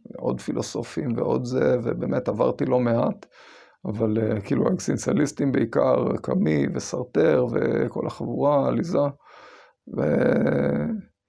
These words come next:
וזהו, המצב, אה, בסופו של דבר, אה,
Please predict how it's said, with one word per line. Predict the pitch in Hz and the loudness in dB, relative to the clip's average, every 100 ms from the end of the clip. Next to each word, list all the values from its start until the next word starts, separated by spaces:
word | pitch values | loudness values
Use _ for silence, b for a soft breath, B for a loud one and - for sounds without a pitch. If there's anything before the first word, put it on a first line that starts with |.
| B B B B B B B B _ - | B B B B B B B B _ 2
וזהו, | 127 123 113 101 | 4 6 4 0
המצב, | 104 - 127 120 | -2 0 2 4
אה, | 123 117 | 4 4
בסופו | 107 - 104 123 | 2 -2 -4 -2
של | 123 | 0
דבר, | 117 117 117 | 0 2 2
אה, | 110 | 4